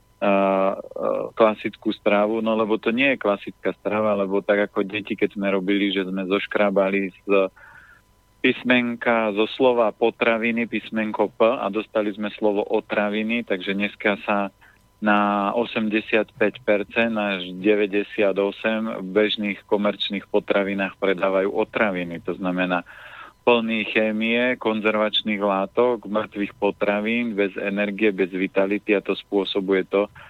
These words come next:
čo to spôsobuje a dneska ľudia trpia tisíckami rôznych chorôb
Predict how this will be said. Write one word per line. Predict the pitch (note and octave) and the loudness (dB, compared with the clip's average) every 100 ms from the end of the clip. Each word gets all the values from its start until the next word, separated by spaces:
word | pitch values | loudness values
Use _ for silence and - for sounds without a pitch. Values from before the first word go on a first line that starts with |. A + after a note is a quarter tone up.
| - - - _ | -20 -20 -20 _
čo | - | -2
to | G#2 G#2 | 2 0
spôsobuje | - G#2 G2 - G2+ G2+ A2+ A#2+ A#2 | 0 0 0 0 -2 2 4 4 2
a | F#2+ F#2+ F#2 F#2 F#2 F#2 F#2 F#2 | 0 0 0 0 0 -2 -2 -4
dneska | F#2 G2+ G#2+ - G2+ | -2 -2 -4 0 2
ľudia | F#2 G2 F#2+ | 2 2 0
trpia | - G#2 - G2+ F#2 | 0 -4 0 0 0
tisíckami | - - - - - G2 G2+ | -4 -6 -6 -4 -2 0 0
rôznych | F#2+ G2 G2 F#2+ G2 F#2+ | 2 2 0 -2 -4 -4
chorôb | - G2 F#2+ G#2+ | 0 2 2 0